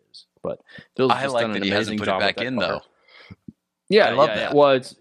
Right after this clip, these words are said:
Speaker 1: uh, I think if he could, he would, but it's just so expensive to, like, you know, form
Speaker 2: 'Cause
Speaker 1: that
Speaker 2: you have
Speaker 1: kind
Speaker 2: to
Speaker 1: of
Speaker 2: do the
Speaker 1: fiberglass.
Speaker 2: whole, uh, the whole, d-,
Speaker 1: Or the
Speaker 2: I'm
Speaker 1: plexi,
Speaker 2: assuming that's
Speaker 1: yeah.
Speaker 2: heated and bent in the whole bit?
Speaker 1: Yeah,
Speaker 2: All
Speaker 1: yeah,
Speaker 2: custom made,
Speaker 1: exactly.
Speaker 2: yeah.
Speaker 1: Mm-hmm. Yeah. So we're,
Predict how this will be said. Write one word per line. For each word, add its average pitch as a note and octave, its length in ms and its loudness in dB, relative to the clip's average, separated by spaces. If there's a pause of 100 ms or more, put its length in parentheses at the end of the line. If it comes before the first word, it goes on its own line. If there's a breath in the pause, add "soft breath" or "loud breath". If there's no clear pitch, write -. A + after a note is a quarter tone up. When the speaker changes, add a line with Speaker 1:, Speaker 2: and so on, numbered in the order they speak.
Speaker 1:
uh, B2 200 -4
I A#2 100 -2
think B2+ 200 -6
if G#2+ 100 -12
he G#2 80 -6
could, C3+ 260 -4
he G#2 100 -6
would, G#2+ 400 -2
but G#2 240 -4
it's G#2+ 200 -8
just - 220 -6
so G#2 160 0
expensive G2 520 -10
to, F#2+ 100 -8
like, F#2 280 -4 (100)
you G#2 160 -6
know, F2+ 180 -6 (160)
form G2 280 -2
Speaker 2:
'Cause B2+ 80 0
Speaker 1:
that C3 60 2
Speaker 2:
you G2 60 0
have G#2 140 0
Speaker 1:
kind G#2 140 -6
Speaker 2:
to G#2+ 60 -4
Speaker 1:
of F#2+ 60 -4
Speaker 2:
do G2 60 -4
the - 0 -
Speaker 1:
fiberglass. - 80 -8
Speaker 2:
whole, G#2 140 -2
uh, F2+ 400 -2
the F#2 80 -2
whole, G2+ 380 -6 (480)
d-, - 100 -10
Speaker 1:
Or G2+ 100 0
the E2+ 140 -6
Speaker 2:
I'm A2 100 2
Speaker 1:
plexi, G2 40 -2
Speaker 2:
assuming A#2 340 -2
that's F#2+ 180 -2
Speaker 1:
yeah. - 60 -8
Speaker 2:
heated A#2+ 340 -2
and G#2+ 180 0
bent A2 300 -2
in A2 60 -6
the G#2+ 100 -2
whole A2 160 -4
bit? G#2+ 240 -2
Speaker 1:
Yeah, F#2+ 360 -2 (140)
Speaker 2:
All F#2 140 2
Speaker 1:
yeah, F#2 80 0
Speaker 2:
custom F2+ 300 -4
made, F2+ 120 -6
Speaker 1:
exactly. F2 500 -4 (280)
Speaker 2:
yeah. F#2+ 80 -4
Speaker 1:
Mm-hmm. F#2+ 360 -2 (160)
Yeah. B1 360 -10
So F2 480 -4
we're, G#2+ 220 0